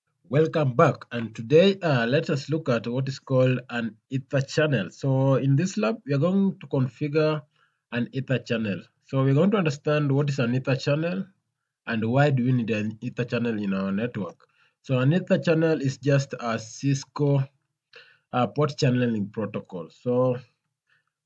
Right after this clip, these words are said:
uh, let's set our, our topology first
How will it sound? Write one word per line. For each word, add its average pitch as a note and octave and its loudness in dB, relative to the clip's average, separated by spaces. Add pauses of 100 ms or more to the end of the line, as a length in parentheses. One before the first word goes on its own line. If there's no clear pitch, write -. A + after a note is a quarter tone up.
uh, A#2+ 0
let's F3 0
set - -4
our, A#2+ -2
our A2+ -2
topology A#2+ -2
first - -4